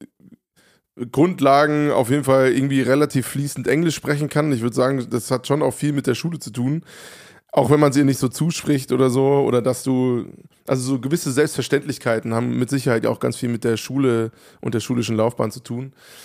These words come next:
Aber jetzt so, so, äh, das, was man mit Erwachsensein verbindet, äh, so Dinge wie, oh,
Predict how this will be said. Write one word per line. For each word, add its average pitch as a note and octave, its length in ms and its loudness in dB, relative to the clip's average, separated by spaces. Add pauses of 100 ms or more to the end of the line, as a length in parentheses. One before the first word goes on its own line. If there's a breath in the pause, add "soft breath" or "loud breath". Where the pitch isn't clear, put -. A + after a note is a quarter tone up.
(200 loud breath)
Aber B2 200 2
jetzt B2+ 180 0
so, A#2+ 380 2 (360 soft breath)
so, B2+ 160 -2
äh, B2 60 0 (300)
das, C3 260 0
was B2+ 200 -2
man C3 160 2
mit C3 140 0
Erwachsensein A2 1000 0 (160)
verbindet, A2+ 680 -2 (960 soft breath)
äh, - 180 -8
so A#2 220 -2
Dinge A#2+ 360 0
wie, A#2+ 500 2 (280)
oh, B2 440 2